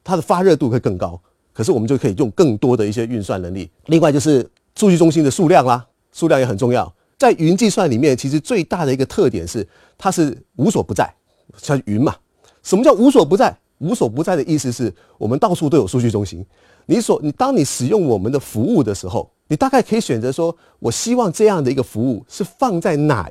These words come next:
一个国家、哪一个区域、哪一个数据中心里面。为了是靠近你们的客户，云计算到最后都是服务你们的客户。那你们客户在哪里，理论上那个系统应该都会在哪里。所以在这里面呢，就会整个里面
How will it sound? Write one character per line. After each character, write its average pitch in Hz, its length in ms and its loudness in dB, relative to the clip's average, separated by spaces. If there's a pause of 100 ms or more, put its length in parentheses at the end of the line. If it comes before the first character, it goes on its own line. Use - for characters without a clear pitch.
一 156 120 -4
个 110 160 -4
国 92 240 -6
家、 110 220 -4
哪 110 180 -8
一 - 40 -8
个 107 120 -8
区 - 280 -8
域、 214 240 -4 (220)
哪 95 160 -6
一 104 40 -4
个 101 60 -6
数 104 140 -6
据 98 80 -4
中 95 120 -8
心 87 140 -12
里 82 120 -14
面。 - 160 -14 (600)
为 208 140 6
了 151 100 6
是 - 120 0
靠 220 280 0
近 160 240 -2 (220)
你 120 180 2
们 101 140 0
的 135 80 0
客 - 180 0
户， 87 160 -6 (220)
云 139 220 0
计 175 120 2
算 143 180 0
到 135 160 2
最 127 140 0
后 113 160 -4
都 110 120 -4
是 131 100 -6
服 127 320 0
务 104 100 2 (200)
你 104 120 -4
们 87 140 -4
的 101 80 -6
客 107 140 -8
户。 90 160 -14 (340)
那 175 120 0
你 156 40 2
们 156 100 2
客 247 100 4
户 240 60 0
在 233 140 4
哪 170 160 4
里， 151 140 4
理 107 120 -4
论 120 100 0
上 135 120 0
那 139 80 0
个 120 60 0
系 127 140 -4
统 92 140 -6
应 107 60 -10
该 117 80 0
都 123 120 0
会 131 120 6
在 95 140 -2
哪 78 160 -10
里。 78 120 -14 (400)
所 143 140 0
以 135 40 0
在 143 120 2
这 165 80 2
里 107 100 0
面 123 180 0
呢， 104 200 -4
就 113 100 -4
会 110 60 -2
整 87 160 -8
个 90 80 -8
里 87 140 -10
面 87 200 -8